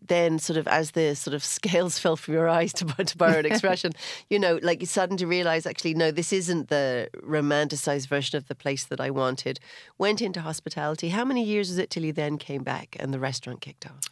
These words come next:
Speaker 2: Only about two and a half.
Speaker 1: Okay, so
Speaker 2: Two and
Speaker 1: it
Speaker 2: a half,
Speaker 1: really, it was
Speaker 2: three.
Speaker 1: a quick jaunt.
Speaker 2: Very quick. I
Speaker 1: Yeah.
Speaker 2: went, I worked in a, I worked in a place called Tyringham, uh, North London, and it was a health farm.
Speaker 1: Mm.
Speaker 2: And actually, the interesting thing, I've just remembered this, I went there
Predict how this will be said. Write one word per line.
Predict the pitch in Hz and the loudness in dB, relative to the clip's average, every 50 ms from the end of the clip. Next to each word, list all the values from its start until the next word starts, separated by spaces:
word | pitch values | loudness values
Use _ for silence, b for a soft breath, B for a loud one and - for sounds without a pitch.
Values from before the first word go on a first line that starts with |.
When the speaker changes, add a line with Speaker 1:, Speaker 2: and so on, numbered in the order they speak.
| - - | -6 -4
Speaker 2:
Only | 233 254 285 294 | -4 -2 -2 -2
about | 247 233 214 196 - - | -2 -4 -4 -6 -6 -8
two | - - 180 | -8 -6 -4
and | 170 156 | -4 -4
a | 139 | -4
half. | 151 185 202 185 - _ _ - | -4 -4 -6 -8 -12 _ _ -2
Speaker 1:
Okay, | 147 147 - - 135 123 131 - | -2 -2 0 -2 -4 -4 -4 -4
so | - - 165 | 0 2 2
Speaker 2:
Two | |
and | - | 2
Speaker 1:
it | 240 | 4
Speaker 2:
a | - | 4
half, | 175 | 4
Speaker 1:
really, | 180 175 170 170 165 | 4 4 2 2 2
it | 170 - | 2 2
was | 165 147 | 2 0
Speaker 2:
three. | 160 | 0
Speaker 1:
a | |
quick | - - 202 180 - - - - - | 0 2 0 0 0 -2 -10 -4 0
jaunt. | 170 156 131 123 120 | 2 2 2 4 2
Speaker 2:
Very | 330 330 339 330 | 2 2 2 0
quick. | - - 254 220 - - - | -2 -2 -4 -4 -4 -2 0
I | 247 | 0
Speaker 1:
Yeah. | 247 254 247 | 2 4 2
Speaker 2:
went, | 247 240 - | 2 2 0
I | 262 | 0
worked | 269 277 311 339 - - - | 0 0 0 0 -2 -2 -2
in | 247 226 | -2 -2
a, | - - | -2 -2
I | 226 | -4
worked | 247 - 339 427 - - 339 | -2 -2 -4 -4 -4 -6 -6
in | 320 | -6
a | 294 | -6
place | - - 196 180 165 - | -4 -4 -4 -4 -4 -4
called | - 165 165 156 - | -4 -4 -4 -4 -6
Tyringham, | - - - 202 190 180 165 151 151 - B B B B B B B B B B B - | -10 -6 -4 -4 -4 -2 -4 -4 -4 -6 B B B B B B B B B B B -4
uh, | 170 180 175 170 - | -2 -2 -2 -2 -2
North | 196 190 196 196 185 - - | -2 -2 -2 -2 -4 -4 -2
London, | 175 165 160 165 170 160 160 147 139 - | -2 -2 0 0 -2 -2 -2 -4 -4 -2
and | - 175 | -4 -4
it | - - | -4 -4
was | - 208 190 - | -6 -6 -4 -2
a | 208 | -4
health | 185 196 220 226 220 202 | -2 -2 -2 -2 -4 -6
farm. | - - - 87 - - - - - _ _ _ - | -6 -6 -6 -6 -6 -6 -10 -14 -16 _ _ _ -10
Speaker 1:
Mm. | 160 156 151 143 139 135 131 B B B B B B B _ - | -6 -6 -6 -6 -8 -10 -12 B B B B B B B _ -4
Speaker 2:
And | 220 220 226 226 214 - - _ - | -2 -2 0 -2 -4 -4 -8 _ -4
actually, | 220 233 - - - 220 | -4 -4 -4 -4 -4 -4
the | 202 233 240 | -4 -2 -2
interesting | 262 285 - - 294 - - 269 220 196 180 | -2 -4 -4 -6 -6 -6 -4 -4 -4 -4 -4
thing, | - 190 - | -4 -6 -6
I've | - - | -4 -4
just | - - - - | -4 -4 -2 -2
remembered | 226 175 185 214 262 247 180 - | -2 -2 0 0 0 -2 -2 -4
this, | - - - - - - - - _ _ _ _ - | -6 -6 -6 -4 -6 -6 -8 -10 _ _ _ _ -4
I | 208 233 277 294 | -2 -2 0 -2
went | 262 247 214 202 202 - - - | 0 0 -2 -2 -2 -4 -8 -6
there | - 180 175 156 147 139 135 - | -4 -2 -2 0 -2 -2 -4 -6